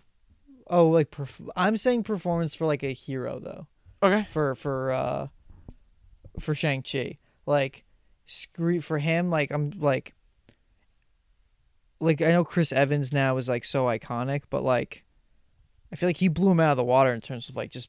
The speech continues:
Speaker 1: being, like, feeling like a hero, like, uh, out of the, like, out of the gate. And I love Chris Evans, uh, Captain America, like, even Iron Man. But I feel like watching that, I was like, "Fuck, like, this guy's, like, a badass, like, a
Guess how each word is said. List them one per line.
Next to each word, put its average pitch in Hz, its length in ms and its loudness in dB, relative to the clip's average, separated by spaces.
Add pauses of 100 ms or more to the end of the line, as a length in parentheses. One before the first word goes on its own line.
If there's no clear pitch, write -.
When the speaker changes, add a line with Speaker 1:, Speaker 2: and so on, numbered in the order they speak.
(120)
Speaker 1:
being, 143 300 -4
like, 131 180 -6 (180)
feeling 170 560 4
like 147 180 -2
a 123 60 -10
hero, 143 380 -2
like, 139 220 -2
uh, 135 300 -6
out 139 160 2
of 120 60 -4
the, 117 140 -10 (180)
like, 135 160 -8
out 135 140 -2
of 120 40 -4
the 123 80 -10
gate. 123 280 -6
And 131 80 -4
I 160 80 6
love 160 360 6
Chris 139 240 -4
Evans, 123 320 -4
uh, - 300 -12
Captain 127 340 -4
America, 120 540 -8 (360)
like, 147 140 -4
even 160 240 -2
Iron 143 280 0
Man. 120 180 -2
But 127 80 0
I 127 80 2
feel 151 240 -2
like 131 300 -2 (460)
watching 156 360 0
that, 151 200 2
I 143 80 -2
was 139 120 -2
like, 135 120 -16
"Fuck, - 380 -2
like, - 200 -16 (240)
this 165 160 0
guy's, 143 320 0
like, - 220 -14 (360)
a 135 60 -8
badass, 123 720 -4
like, 135 140 -8
a - 40 -8